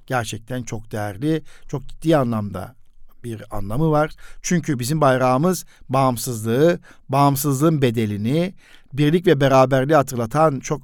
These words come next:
önemli bir değerdir, çok önemli bir simgedir. Ve bu bayrağa bu sebeple bakarız.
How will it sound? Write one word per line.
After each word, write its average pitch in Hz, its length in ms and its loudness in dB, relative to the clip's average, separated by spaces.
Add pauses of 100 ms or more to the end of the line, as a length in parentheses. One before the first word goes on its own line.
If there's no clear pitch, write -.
önemli 117 420 -4
bir 143 360 -2
değerdir, 117 720 -4
çok 123 200 -10
önemli 117 340 -10
bir 123 60 -12
simgedir. 110 580 -12 (640)
Ve 170 200 4
bu 156 100 0
bayrağa 156 360 8
bu 170 80 2
sebeple 139 380 0
bakarız. 113 520 -6